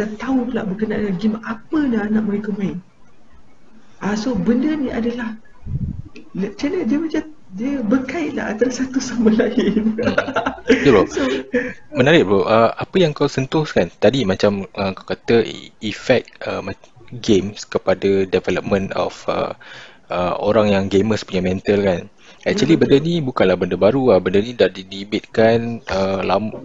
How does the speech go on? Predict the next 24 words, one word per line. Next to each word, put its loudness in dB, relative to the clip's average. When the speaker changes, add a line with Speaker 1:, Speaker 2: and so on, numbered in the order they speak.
Speaker 2:
lama 0
lah, 4
daripada 0
Speaker 1:
Correct. 4
Speaker 2:
zaman, 2
ah, -4
apa, -2
sepuluh -4
tahun 0
yang -2
lepas 0
lah 2
dekat -4
U -12
S. -4
And 2
surprisingly, 2
tak 0
ada 0
satu -2
pun -4
yang -4
de-, -4
ah, 2